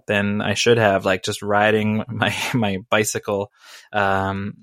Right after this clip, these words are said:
like, to seven eleven every month to, like, pick up the new Electronic Gaming Monthly. And, um, I remember, like, having a stack of, like, probably a couple hundred of them.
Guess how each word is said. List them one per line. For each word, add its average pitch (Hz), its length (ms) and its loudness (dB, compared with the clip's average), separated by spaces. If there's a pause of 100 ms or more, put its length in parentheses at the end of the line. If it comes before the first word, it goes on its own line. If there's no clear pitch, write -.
(140)
like, 101 160 -6
to 104 100 -6
seven 107 280 0
eleven 104 320 2
every 92 160 0
month 90 220 0
to, 101 120 -4
like, 90 240 0
pick - 160 -2
up 95 120 -2
the 101 80 -4
new 98 280 -4
Electronic 101 600 -2
Gaming 90 260 -6
Monthly. 78 480 -6
And, 69 160 -10 (460)
um, 92 340 -4
I 98 80 -6
remember, 101 280 2
like, 92 180 -6
having 90 320 -4
a - 60 -10
stack 127 540 -2
of, 104 200 -2 (140)
like, 95 320 -10 (460)
probably 156 280 0
a 110 40 -4
couple 107 260 -4
hundred 107 300 -6
of 95 180 -8
them. 101 340 -10